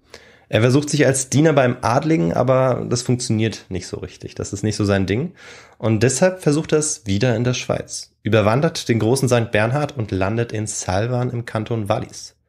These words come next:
Dort findet er dann auch Arbeit, und zwar als Maurer. Aber wie alle anderen Jobs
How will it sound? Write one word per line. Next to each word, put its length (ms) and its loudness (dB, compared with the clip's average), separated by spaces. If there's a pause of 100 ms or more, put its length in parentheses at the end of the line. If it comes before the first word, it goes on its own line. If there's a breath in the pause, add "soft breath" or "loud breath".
(160)
Dort 240 2
findet 300 2
er 100 2
dann 120 -2
auch 140 -10
Arbeit, 360 0
und 80 -4
zwar 260 -2
als 220 -6
Maurer. 400 -4 (1000 loud breath)
Aber 600 0
wie 220 2
alle 200 2
anderen 300 2
Jobs 600 -2